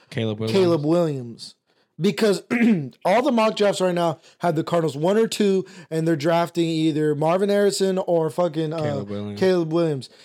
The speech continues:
Speaker 2: And I think Kyler could win three games, four games for the rest of the year, maybe. Um, so that will get us out of that one,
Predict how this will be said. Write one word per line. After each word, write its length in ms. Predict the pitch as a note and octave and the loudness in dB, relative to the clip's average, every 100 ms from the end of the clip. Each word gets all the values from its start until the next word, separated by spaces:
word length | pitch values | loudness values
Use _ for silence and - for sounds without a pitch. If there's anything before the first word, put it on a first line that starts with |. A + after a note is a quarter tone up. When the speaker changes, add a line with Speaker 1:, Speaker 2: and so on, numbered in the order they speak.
| - _ - | -20 _ -6
Speaker 2:
And 420 | F3 E3+ D#3+ D3 - _ - | -2 0 -2 -6 -12 _ -4
I 100 | F3+ | -2
think 220 | A3 F#3 | 0 0
Kyler 320 | F#3+ G3 F#3+ | 0 2 2
could 120 | F#3+ | 0
win 440 | D#3+ F#3 F#3+ F#3 F#3 _ _ | 0 2 2 -2 -6 _ _
three 260 | D#3 E3+ F#3 | -2 0 2
games, 640 | D#3+ F3 G3 G3 E3+ - _ | 0 2 2 0 -4 -10 _
four 240 | - F3+ | -2 0
games 280 | E3+ F3+ F#3+ | 0 0 -2
for 60 | F3 | -2
the 60 | |
rest 180 | F3+ F#3+ | -2 -2
of 40 | G3+ | -4
the 40 | |
year, 260 | F#3+ G3+ G3+ | -2 0 0
maybe. 640 | F3 F#3+ F#3+ G#3+ A3 A3 - _ _ _ - | 0 0 0 -2 -2 -4 -12 _ _ _ -2
Um, 540 | E3+ D#3+ C#3+ B2+ B2+ _ _ _ _ _ | 0 0 -2 -6 -16 _ _ _ _ _
so 200 | - F#3+ | -4 0
that 180 | F#3 F#3+ | 2 2
will 60 | F#3 | 2
get 200 | D3+ G3 | 2 0
us 160 | E3+ - | 0 0
out 220 | F3 F3+ | 0 2
of 80 | E3 | 2
that 320 | D#3+ D3+ - | 2 0 -2
one, 540 | D3 D#3+ E3+ E3 - | -2 0 0 -2 -6